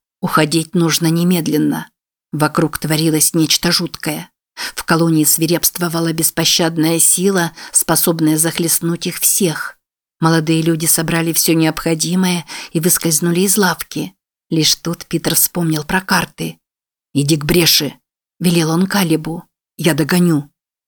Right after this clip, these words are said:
«Нас уже наверняка ждут». «Иди, иди, я вас разыщу». Калиб умчался прочь, а Питер свернул на запад, к тетушкиному дому. На сей раз стучать он не стал,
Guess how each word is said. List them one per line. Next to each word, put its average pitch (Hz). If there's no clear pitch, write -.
«Нас 165
уже 185
наверняка 185
ждут». 208
«Иди, 165
иди, 175
я 151
вас 156
разыщу». 170
Калиб 170
умчался 165
прочь, 214
а 175
Питер -
свернул 175
на 175
запад, -
к -
тетушкиному 170
дому. 180
На 175
сей 180
раз 180
стучать -
он 185
не 202
стал, 156